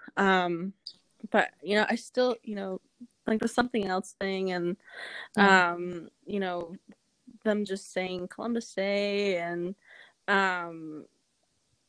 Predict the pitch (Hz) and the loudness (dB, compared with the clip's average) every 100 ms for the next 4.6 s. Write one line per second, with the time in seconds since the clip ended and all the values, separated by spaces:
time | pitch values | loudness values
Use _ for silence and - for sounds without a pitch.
0 | _ _ 202 - - _ 220 226 233 208 | _ _ -18 -18 -20 _ -6 0 2 4
1 | 185 165 180 - - - - - - 208 | 4 2 0 -2 -8 -12 -14 -6 2 2
2 | - 214 220 214 208 190 175 180 170 196 | 4 4 4 2 2 -2 0 0 -2 -4
3 | 175 175 - 165 175 - 190 175 175 170 | -4 -4 -6 -10 -8 -8 -6 -4 -4 -4
4 | - 170 175 - 165 202 | -6 -6 -4 -4 -4 -4